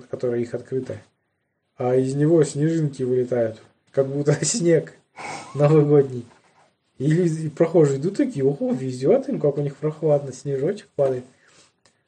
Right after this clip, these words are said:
Заходят обратно. И так и бегали с жары на холод, с жары на холод. А потом какая-то женщина говорит: «А между прочим, так легко простудиться, если с жары на холод постоянно ходить».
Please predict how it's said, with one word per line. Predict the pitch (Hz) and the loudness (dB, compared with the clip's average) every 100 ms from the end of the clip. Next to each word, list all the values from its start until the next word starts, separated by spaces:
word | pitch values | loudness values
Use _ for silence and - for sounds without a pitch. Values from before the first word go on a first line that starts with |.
| _ | _
Заходят | 127 131 - 151 147 | -6 -4 0 0 2
обратно. | 139 127 135 139 139 110 - _ _ | 0 2 2 2 0 -12 -14 _ _
И | 151 | -4
так | 147 160 | -2 0
и | 143 | 0
бегали | 127 127 120 113 | 2 2 0 -4
с | 113 | -4
жары | 147 160 160 | 2 2 2
на | 135 | -2
холод, | 127 127 120 117 | -4 -6 -6 -8
с | 120 | -6
жары | 139 156 147 | -2 -2 -2
на | 131 | -4
холод. | - 127 120 110 _ _ _ _ _ _ _ | -6 -6 -6 -8 _ _ _ _ _ _ _
А | 139 | -10
потом | - 147 151 | -6 -2 -4
какая-то | 147 - 127 127 | -4 -6 -4 -4
женщина | 131 120 123 | -6 -8 -8
говорит: | 120 120 | -8 -6
«А | |
между | 139 147 | -6 -4
прочим, | 175 185 - | -4 -6 -2
так | 175 | 0
легко | 170 170 - | 0 0 0
простудиться, | 175 165 160 175 147 - | -2 -2 -4 -4 -4 -2
если | 131 139 | -4 -4
с | |
жары | 131 143 143 | -2 0 0
на | 135 | -2
холод | 120 147 139 | -4 0 -2
постоянно | 135 123 135 123 | -2 -6 -4 -6
ходить». | 120 131 123 _ | -8 -10 -12 _